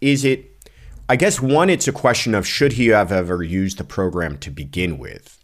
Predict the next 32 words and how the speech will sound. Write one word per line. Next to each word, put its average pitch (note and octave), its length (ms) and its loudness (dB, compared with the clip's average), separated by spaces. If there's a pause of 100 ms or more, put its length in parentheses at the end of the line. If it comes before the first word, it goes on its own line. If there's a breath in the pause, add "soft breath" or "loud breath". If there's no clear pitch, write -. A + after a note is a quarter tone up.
(200)
which - 520 -2
I, B2+ 140 2 (100)
I E3+ 100 0
don't, E3+ 200 -2 (180)
I C#3 80 2
don't F3+ 120 2
know D3+ 80 4
where B2 200 2
I D#2 80 -2
fall D#2 280 -2
on C#2 140 -6
that. A#1+ 240 -10
I G2+ 120 0
think C#3 280 0
if B2 140 0
you G2+ 100 0
use A#2 420 2
it B2 280 0
as F#2+ 200 0
an F#2+ 120 -2
assistant A2+ 720 -2 (520 loud breath)
to G2 100 -4
help A#2+ 300 0
you A#2 100 2
kind A2+ 220 0
of F2 140 -4
draft G#2+ 400 0
something, G#2+ 760 -2 (180)
you B2+ 100 -4
know, G2 120 0
why G#2 280 2
not? G2+ 460 2